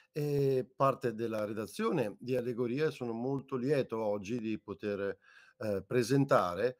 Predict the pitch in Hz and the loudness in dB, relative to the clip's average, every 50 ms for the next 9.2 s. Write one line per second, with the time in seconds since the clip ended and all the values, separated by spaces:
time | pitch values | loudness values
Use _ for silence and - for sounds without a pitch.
0 | _ _ _ _ - 120 113 110 123 165 196 202 - 143 120 123 123 117 - 120 | _ _ _ _ -4 -2 -2 -2 0 0 0 0 0 0 0 2 2 0 0 -2
1 | - - 110 101 - - - 110 107 107 107 104 104 104 98 101 98 95 90 - | -4 -4 -4 -6 -4 -4 -2 -2 0 0 0 -2 -2 -2 -2 -2 -4 -4 -4 -4
2 | - 175 165 160 143 127 120 - _ _ _ _ _ _ _ - 135 131 123 117 | -2 0 0 2 2 0 -2 -4 _ _ _ _ _ _ _ 0 2 4 4 4
3 | 113 107 95 - - - 147 139 - - - _ _ _ - 160 165 160 - - | 4 2 -2 -4 -6 -4 -4 -4 -6 -8 -12 _ _ _ -2 0 0 0 -2 -4
4 | 196 208 226 185 208 202 196 196 190 151 - - 120 101 - - 98 92 - 101 | -4 -2 2 4 6 6 8 10 8 8 8 6 2 0 0 0 -2 0 0 0
5 | 98 90 85 80 - 87 82 82 - _ - - 104 104 104 - - - 104 101 | 2 2 0 -4 -6 -10 -14 -14 -14 _ -10 -6 -4 -4 -4 -4 -6 -6 -6 -6
6 | 101 95 92 87 85 - _ _ _ _ _ _ - - - - 107 95 98 87 | -4 -6 -6 -8 -10 -14 _ _ _ _ _ _ -16 -12 -8 -4 -2 0 0 2
7 | 92 113 117 123 123 - 135 107 101 92 85 107 107 110 107 - - 107 - _ | 2 2 2 0 0 -2 -4 -4 -4 -2 0 0 0 0 -2 -4 -10 -18 -16 _
8 | - 110 110 107 101 - - - 104 123 117 107 - - 110 - - - 110 107 | -6 -4 -4 -4 -6 -8 -10 -6 -4 -2 -2 -2 -4 -6 -8 -6 -4 -2 0 0
9 | 104 104 104 | 0 -2 -4